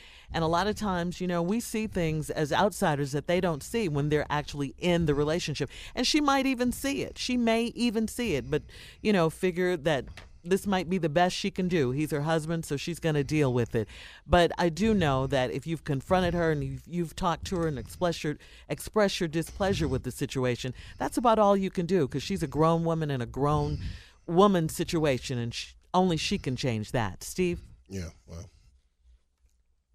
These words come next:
Speaker 2: <sighs> Well, little girl, college student, I feel for you.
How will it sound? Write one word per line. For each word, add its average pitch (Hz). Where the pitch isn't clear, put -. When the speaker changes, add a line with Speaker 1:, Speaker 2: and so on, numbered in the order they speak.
Speaker 2:
<sighs> 180
Well, 196
little 160
girl, 131
college 113
student, 98
I 147
feel 165
for 98
you. 87